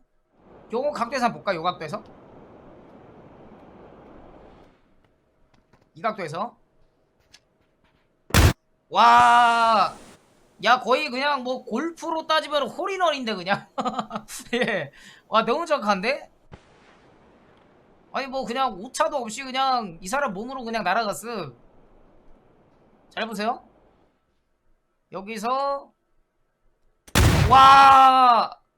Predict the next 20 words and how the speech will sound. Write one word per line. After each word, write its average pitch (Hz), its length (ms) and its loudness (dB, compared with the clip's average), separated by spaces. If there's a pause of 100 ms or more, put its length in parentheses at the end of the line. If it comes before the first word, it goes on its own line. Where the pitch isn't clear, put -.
(440)
개레전드. 220 840 -2 (1120)
이게 247 140 -6
몸에 277 300 -4
부딪혀서 302 520 -8
터진 285 240 -4
것도 294 180 -4
아니에요. 180 600 -4 (560)
어, 160 400 -6
그냥 226 280 -6
얘 233 80 -2
몸에서 240 500 -6
그냥 208 160 -6
터졌어. 247 380 -10
여기서 147 260 -14
딱 233 160 -12
그냥 160 240 -12
이 160 60 -18
상-, 208 220 -8 (260)
이 160 60 -18
상태에서. 190 640 -6